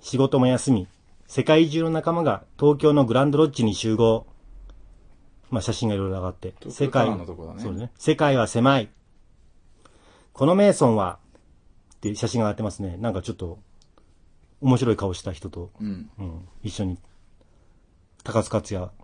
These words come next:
Speaker 1: 委員長が写真に写ってますけどね、ツーショットで。
Speaker 2: うん、うん、うん。
Speaker 1: 今なんかすごい真っ白血気のお髪になってるんですね。
Speaker 2: なんか金髪ですかね、これ。
Speaker 1: ああ、小串染めてるんですね。
Speaker 2: うん。
Speaker 1: で、このメイソンはブラジルの僕の師匠、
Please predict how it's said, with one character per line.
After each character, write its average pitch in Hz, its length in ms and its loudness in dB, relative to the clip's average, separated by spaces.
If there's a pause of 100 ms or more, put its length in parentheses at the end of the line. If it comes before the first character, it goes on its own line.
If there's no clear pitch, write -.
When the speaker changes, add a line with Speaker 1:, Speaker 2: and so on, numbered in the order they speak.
(380)
Speaker 1:
委 117 80 0
員 101 100 2
長 92 220 -8
が 87 240 -10
写 - 140 -8
真 95 200 -4
に 95 80 -2
写 90 100 -10
っ - 20 -16
て - 60 -6
ま 95 80 -4
す - 80 -18
け - 40 -12
ど 117 80 -4
ね、 143 100 0
ツ 120 140 0
ー 107 40 4
シ 95 100 -2
ョ - 20 -4
ッ - 20 -12
ト 98 100 -4
で。 98 80 0
Speaker 2:
う - 20 -2
ん、 - 20 -2
う 85 40 -8
ん、 - 120 -8
う 92 40 -2
ん。 85 140 -6 (400)
Speaker 1:
今 135 220 2
な 123 80 2
ん 123 60 2
か 101 80 -6
す - 100 -12
ご 117 100 -2
い 98 80 -8
真 107 220 -6
っ - 20 0
白 151 220 -4
血 143 140 -6
気 131 140 -4
の 92 180 -4 (360)
お 113 100 -8
髪 95 240 -2
に 92 80 -4
な 90 80 -6
っ - 20 -14
て - 60 -20
る 80 60 -14
ん - 20 -12
で 78 40 -14
す 95 80 -12
ね。 95 80 -6
Speaker 2:
な 92 60 -6
ん 90 80 -10
か 85 260 -12
金 147 140 -6
髪 170 180 -10
で 202 80 -10
す 208 100 -16
か - 80 -16
ね、 71 140 -12
こ 85 80 -18
れ。 - 100 -18
Speaker 1:
あ 107 180 -2
あ、 98 60 -4
小 101 120 -4
串 151 340 -6
染 147 160 -6
め 156 80 -4
て 156 100 -10
る 156 100 -4
ん 120 60 -6
で 101 60 -10
す 87 120 -12
ね。 - 60 -12
Speaker 2:
う - 40 -14
ん。 - 20 -16 (680)
Speaker 1:
で、 - 80 -6
こ - 120 4
の 190 100 4
メ 214 120 6
イ 190 60 2
ソ - 140 0
ン 98 80 -2
は 92 200 -6 (320)
ブ 113 100 2
ラ 175 120 8
ジ 185 100 0
ル 190 60 2
の 180 120 2
僕 165 260 2
の 117 100 2
師 120 140 -4
匠、 92 300 -2